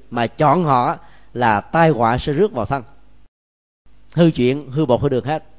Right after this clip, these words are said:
Mẫu người thứ hai đó là một người chỉ biết chiều chuộng phục tùng y hệt như câu hỏi được nêu ra. Cốt yếu là làm sao cho sếp của mình hài lòng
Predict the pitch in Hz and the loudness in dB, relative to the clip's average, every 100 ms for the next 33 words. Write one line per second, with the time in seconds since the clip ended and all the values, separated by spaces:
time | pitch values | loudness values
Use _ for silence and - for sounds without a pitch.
0 | - - - - - - - - - 101 | -20 -20 -20 -20 -20 -20 -20 -20 -16 0
1 | 143 262 175 240 262 208 208 202 233 - | 2 4 2 2 2 4 4 2 0 -10
2 | - - - - - - - - - 147 | -20 -20 -20 -20 -20 -20 -20 -20 -6 -4
3 | 156 147 160 143 175 185 294 - 190 185 | -2 2 0 2 0 2 0 0 2 2
4 | 156 151 - 165 - 151 - 294 277 214 | 2 0 -2 -4 -2 -4 -2 4 6 6
5 | - 185 185 135 160 139 165 156 147 - | 2 -2 -2 -4 -4 -4 -2 -2 -4 -8
6 | - - - - - - - - - - | -20 -20 -20 -20 -20 -20 -20 -20 -18 -4
7 | 214 247 277 320 339 180 135 123 120 156 | -4 0 4 4 4 2 0 -4 -4 -2
8 | 151 143 143 - 277 330 254 160 139 135 | 0 0 -2 -2 -4 -4 -4 -4 -4 -6
9 | 127 | -4